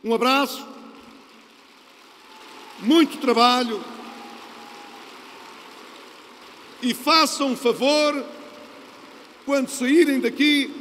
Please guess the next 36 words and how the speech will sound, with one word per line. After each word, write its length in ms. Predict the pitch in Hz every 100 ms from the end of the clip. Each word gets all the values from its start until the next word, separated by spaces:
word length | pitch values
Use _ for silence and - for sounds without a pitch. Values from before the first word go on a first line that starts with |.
| - -
não 200 | 277 254
pensem 540 | - 330 302 - 269
que 160 | 262 294
isto 260 | 302 - -
está 300 | - 262 254
no 120 | 233
papo 460 | - 269 262 262 277
ou 100 | 254
que 80 | -
está 220 | 277 247
a 40 |
ganho. 380 | 226 254 247 165 - - -
É 140 | 254
preciso 440 | 254 - 320 262
trabalhar 420 | 285 254 247 240 226
muito 440 | 302 302 - 247 - -
e 80 | 240
ter 240 | 320 311
a 60 | 277
humildade 680 | 262 254 233 269 269 262 247
de 100 | -
pedir 260 | 240 285
o 100 | 254
voto 500 | 190 247 240 247 208 - - -
àqueles 600 | 233 220 262 269 220 - - -
que, 120 | 262 - - - 185
de 100 | 262
quem 260 | 320 320
precisamos 680 | - - 247 214 262 254 - - -
para 120 | 269
poder 300 | 262 262 277
governar. 440 | 202 196 208 175 - - 262
Um 60 |
abraço 340 | 262 285 269 262
a 20 |
todos. 360 | 269 233 -